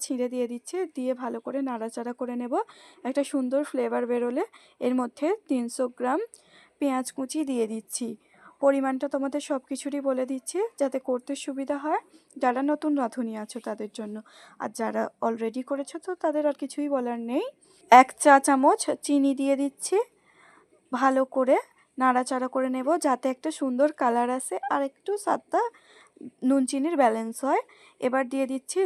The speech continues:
দুটো বড় সাইজের টমেটো আর আদা রসুন যেটা বেটে রেখেছি, আর কাঁচা লঙ্কা দুটো চেরা দিয়ে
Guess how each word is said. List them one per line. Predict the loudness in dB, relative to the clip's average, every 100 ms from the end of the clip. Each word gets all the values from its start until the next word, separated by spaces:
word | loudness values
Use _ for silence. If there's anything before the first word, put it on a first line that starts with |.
| -2
দুটো | -2 0 0
বড় | 0 -2
সাইজের | -6 -4 -6 -4
টমেটো | -6 -8 -4 -2 -2 _ -20 -20 -8 2
আর | 2 4 2
আদা | 4 0
রসুন | -2 -2 -4 -4
যেটা | -4 -6 -8 _ _ _ -8 -2
বেটে | 0 0 -2
রেখেছি, | -2 -4 -4 -4 -4 -2
আর | -4 -2
কাঁচা | -6 -4 -4
লঙ্কা | -4 -4 -8
দুটো | -6 -6
চেরা | -4 -2 -2 0
দিয়ে | -2